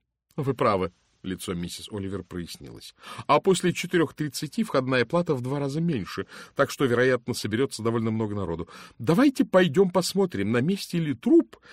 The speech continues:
который должна изображать наша малышка Марлин. Не очень-то я ей доверяю. Никакой ответственности. Боюсь, как бы она тайком не сбежала пить чай. Сами знаете, пожертвовать чаепитием может далеко не каждый,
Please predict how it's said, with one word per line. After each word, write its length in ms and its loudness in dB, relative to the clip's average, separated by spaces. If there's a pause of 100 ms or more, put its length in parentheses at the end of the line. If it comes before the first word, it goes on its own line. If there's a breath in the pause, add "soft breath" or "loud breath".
(140)
который 440 4
должна 380 4
изображать 580 0
наша 240 -4
малышка 420 -4
Марлин. 520 -8 (420 soft breath)
Не 120 4
очень-то 380 0
я 160 2
ей 240 0
доверяю. 760 -4 (160)
Никакой 420 2
ответственности. 920 -4 (460 soft breath)
Боюсь, 520 0 (680 soft breath)
как 200 2
бы 120 4
она 160 2
тайком 540 2
не 60 2
сбежала 500 2
пить 240 -8
чай. 380 -2 (300 soft breath)
Сами 240 0
знаете, 380 -2
пожертвовать 640 2
чаепитием 880 -2
может 480 0
далеко 420 2
не 140 -2
каждый, 580 -8